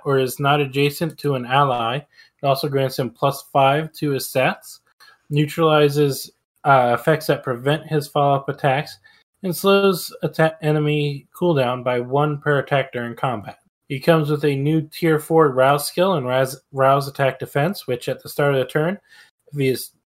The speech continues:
if he is not adjacent to an ally, he gets attack defense plus six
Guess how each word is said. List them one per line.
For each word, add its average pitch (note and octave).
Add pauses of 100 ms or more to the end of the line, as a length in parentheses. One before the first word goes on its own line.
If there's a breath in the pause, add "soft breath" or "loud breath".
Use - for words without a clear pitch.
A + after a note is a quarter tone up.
(140)
if D3+
he D#3
is B2
not D3
adjacent D3
to D3+
an C3+
ally, D3+
he C3+
gets B2
attack C3+
defense B2+
plus -
six -